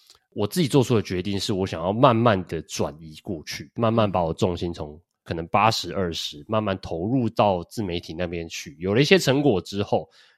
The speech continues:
然后我才从斜杠转成全职的自媒体经营者，那也就变现在。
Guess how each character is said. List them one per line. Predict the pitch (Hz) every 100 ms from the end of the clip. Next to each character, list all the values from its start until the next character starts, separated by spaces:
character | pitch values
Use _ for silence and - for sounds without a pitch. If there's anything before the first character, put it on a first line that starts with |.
| _
然 | 87
后 | 98
我 | 107 85
才 | 76 - 85 85 90
从 | - 87 87
斜 | - 104 92
杠 | - 117 90
转 | - 76
成 | 78 80 82
全 | - 95 101
职 | - 85
的 | 85
自 | 87 107
媒 | 87
体 | 78
经 | - 87
营 | 82
者， | 80 76 73
那 | 82
也 | 82 78
就 | -
变 | 101 92
现 | 85 92 80
在。 | -